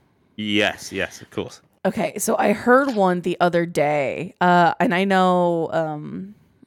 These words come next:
Speaker 2: a good friend of mine, like, loves Mandela effects and, like,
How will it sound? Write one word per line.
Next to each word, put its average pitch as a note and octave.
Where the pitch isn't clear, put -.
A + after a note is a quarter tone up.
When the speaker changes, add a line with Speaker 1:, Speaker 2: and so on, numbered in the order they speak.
Speaker 2:
a F3
good F3+
friend F3+
of F3
mine, E3
like, D#3
loves E3+
Mandela E3
effects G3
and, F3+
like, E3+